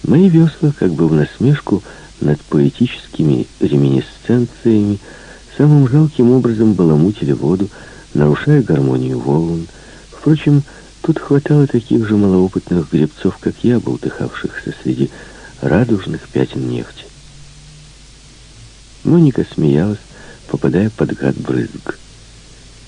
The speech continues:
И эта молчальница, которая не произнесла и трех фраз, напевала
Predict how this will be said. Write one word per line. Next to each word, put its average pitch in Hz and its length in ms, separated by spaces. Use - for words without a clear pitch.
И 113 80
эта 151 180
молчальница, 127 1040
которая 117 420
не 110 120
произнесла 101 640
и 117 60
трех - 440
фраз, 117 260
напевала 85 600